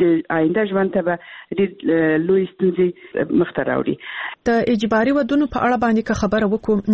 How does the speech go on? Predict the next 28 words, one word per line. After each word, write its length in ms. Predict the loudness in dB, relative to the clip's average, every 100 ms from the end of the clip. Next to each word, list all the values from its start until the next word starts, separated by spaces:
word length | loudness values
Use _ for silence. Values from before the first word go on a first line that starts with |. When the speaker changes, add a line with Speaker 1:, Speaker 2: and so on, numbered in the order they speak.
| 0
Speaker 2:
کله 160 | 0 -2
چې 140 | 0 2
نجونې 280 | 2 4 2
له 60 | 0
ښوونځي 420 | -2 0 0 2
را 120 | 0
وګرځول 500 | 0 0 -2 0 0
سي، 200 | -2 -2
اه، 640 | -4 -6 -16 -10 -2 0 0
څومره، 380 | -2 0 2 2 2
اه، 200 | 2 2
خطر 420 | -2 -4 -2 -2
سته 240 | -2 -2 -4
چې 200 | 0 0
دوی 240 | 2 2
به 440 | 2 0 2 2 0
اجباري 300 | 0 0 2
ودونه، 340 | 0 2 0
اه، 500 | 0 -4 -18 -4 -2
کوي، 300 | 0 0 0
ځکه 340 | -2 -4 -4 -4
چې، 180 | -2 0 2
اه، 100 | 0
دوی 220 | 0 0 0
د 100 | 0
راتلونکي 500 | 0 -2 -2 0 0
لپاره 340 | -2 0 -2
کومه 260 | 0 0